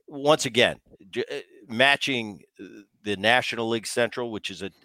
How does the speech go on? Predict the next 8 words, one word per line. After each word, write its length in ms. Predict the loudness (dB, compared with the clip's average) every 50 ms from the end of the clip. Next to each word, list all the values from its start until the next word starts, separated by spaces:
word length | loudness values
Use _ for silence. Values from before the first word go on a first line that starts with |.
| _
a 260 | -6 -4 -4 -2 -4 -4
horrible 480 | -4 -4 -2 0 0 -2 -2 -6 -10
division, 540 | -10 -12 -8 -4 -2 -2 -2 -2 -6 -8 -10 -14 _ _ _ -20 -20 -20 _ _ _
the 120 | -4 -4
American 640 | -4 0 4 6 6 6 6 4 2 -2 -4 -2
League 260 | 0 0 0 -2 -4 -8
Central 720 | -10 -8 -4 0 0 0 0 -2 -6 -8 -8 -8 -8 -10 _ _ _
is, 760 | -4 -2 -2 -2 -2 -4 -6 -10 -12 -12 -12 -12 -14 -18